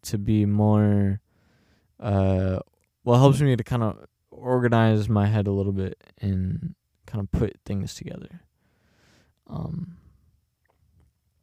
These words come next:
which helps a lot. So, um, I just say it 'cause that's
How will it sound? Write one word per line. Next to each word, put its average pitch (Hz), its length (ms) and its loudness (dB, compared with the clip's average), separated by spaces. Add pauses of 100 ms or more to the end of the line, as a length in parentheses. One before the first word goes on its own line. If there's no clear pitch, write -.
(520)
which 107 160 -2
helps 104 300 -2
a - 60 -10
lot. - 280 -12 (680)
So, - 280 -14 (1900)
um, 98 520 -4 (560)
I 127 80 2
just 120 160 -2
say 123 160 4
it 104 60 -4
'cause 117 120 -10
that's - 380 -6